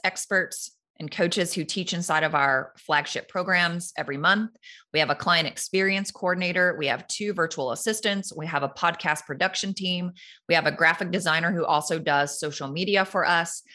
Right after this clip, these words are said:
We have a retreat and event coordinator.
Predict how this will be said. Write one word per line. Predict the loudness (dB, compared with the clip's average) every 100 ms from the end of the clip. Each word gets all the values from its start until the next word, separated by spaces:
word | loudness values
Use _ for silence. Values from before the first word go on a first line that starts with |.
| -20 _
We | -6
have | 0 2
a | 2
retreat | 2 -2 -2 -2 -4 -8
and | -8
event | -4 -2 -2 -4 -14
coordinator. | -6 0 0 2 2 4 2 2 -6